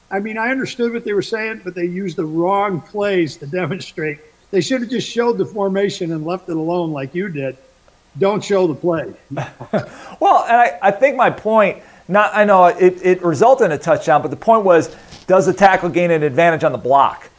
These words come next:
Speaker 2: That frees it for the touchdown, regardless of what happens. Is he gaining, because we talk about that. That's our whole point.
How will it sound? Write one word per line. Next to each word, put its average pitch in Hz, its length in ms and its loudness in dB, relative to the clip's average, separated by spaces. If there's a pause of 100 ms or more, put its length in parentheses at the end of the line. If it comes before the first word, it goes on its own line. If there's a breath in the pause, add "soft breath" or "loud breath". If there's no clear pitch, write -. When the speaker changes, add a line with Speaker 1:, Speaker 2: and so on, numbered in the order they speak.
(160)
Speaker 2:
That 170 280 4
frees 214 240 4
it 220 60 -4
for 160 120 2
the 143 80 0
touchdown, 170 280 0
regardless 226 500 2
of 135 80 -12
what 151 180 4
happens. 147 460 -2
Is 196 100 2
he 196 120 -2
gaining, 196 440 -2 (400 loud breath)
because 214 340 4
we 180 320 0
talk 294 280 2
about 131 320 4
that. 107 200 -2
That's 180 320 4
our 196 160 4
whole 175 220 4
point. 220 460 2